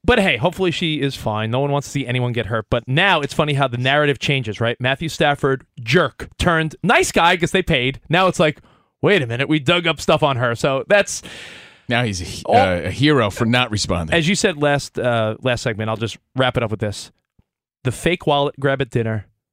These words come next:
Speaker 1: the fake elevator hold. All Matthew Stafford needed to do was just, like, do the fake reach out with his hands, like, "Oh," <laughs> and then it's, and it would have been away. "Oh,"
Speaker 2: Duh.
Speaker 1: but no, but no,
Speaker 2: But no.
Speaker 1: All right. Well, let me turn the page to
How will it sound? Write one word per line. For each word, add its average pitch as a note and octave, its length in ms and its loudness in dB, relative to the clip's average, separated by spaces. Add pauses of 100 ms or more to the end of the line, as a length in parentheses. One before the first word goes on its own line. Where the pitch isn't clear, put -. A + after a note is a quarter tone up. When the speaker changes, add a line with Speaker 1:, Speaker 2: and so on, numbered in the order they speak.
Speaker 1:
the B2 80 -2
fake - 400 -2
elevator C3+ 440 0
hold. A2+ 440 -4 (140)
All F#3+ 240 6
Matthew G3+ 320 0
Stafford D#3 340 0
needed C3 240 -4
to B2+ 80 -4
do A2 240 -2 (480)
was C3+ 140 0
just, C#3+ 160 -2
like, C3 140 0
do D3 100 0
the A#2+ 80 -4
fake D3 280 -2
reach C#3 220 -2
out C3 140 0
with A#2+ 80 -4
his A#2 120 -6
hands, B2+ 220 0
like, D3 120 0
"Oh," C#4 420 0 (340)
<laughs> F#5 340 -8
and D#3+ 140 2
then F3+ 120 -2 (100)
it's, - 180 -8
and A3+ 140 2
it A#3 60 4
would A#3+ 80 6
have A3+ 60 -2
been A3+ 80 4
away. G3+ 200 4 (200)
"Oh," E4+ 520 4 (240)
Speaker 2:
Duh. C#4 320 4
Speaker 1:
but A#3 140 2
no, D3 180 -2 (240)
but B2 140 -6
no, G2+ 180 -8 (300)
Speaker 2:
But G2+ 160 0
no. F2 120 -6 (220)
Speaker 1:
All G#2 80 0
right. G2 120 -2
Well, B2+ 200 0
let D3+ 120 0
me F#3 260 -2 (200)
turn E3 460 0 (220)
the B2+ 80 -2
page A#2+ 480 -2
to G#2+ 380 -4